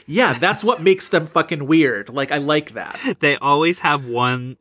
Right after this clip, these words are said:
Speaker 2: at least one that is absolutely absurd. This year it was The Midnight Sky.
Speaker 1: Yes.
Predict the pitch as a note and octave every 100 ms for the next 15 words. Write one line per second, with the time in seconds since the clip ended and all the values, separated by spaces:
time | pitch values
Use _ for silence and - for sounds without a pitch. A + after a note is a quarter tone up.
0 | - C3+ D#3+ G3+ F#3 D3+ C#3+ B2+ A#2+ A#2
1 | G#2+ A2+ A2+ A#2+ A#2+ G#2 A2 G#2 - G2+
2 | F2 - - - D3 - D3 C#3 C3 B2
3 | B2 A2+ A2 G2+ F#2+ - D#2+ C2+ G1+ -
4 | D#3 C4+ G#3+ - -